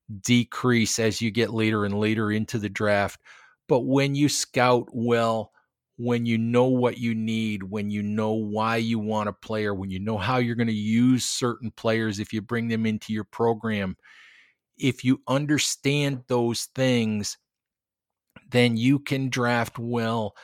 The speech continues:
no matter where you are in the draft. The idea is to draft well, to draft good players that can help you no matter where you are in the draft. And if you do that, then your position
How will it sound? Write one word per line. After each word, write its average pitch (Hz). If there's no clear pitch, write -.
no 120
matter 117
where 120
you 117
are 101
in 98
the 95
draft. 95
The 110
idea 120
is 110
to -
draft 110
well, 104
to -
draft 107
good 127
players 104
that -
can 117
help 110
you 117
no 123
matter 135
where 127
you 123
are 104
in 101
the 104
draft. 104
And 139
if -
you 175
do 196
that, 131
then 156
your 156
position 123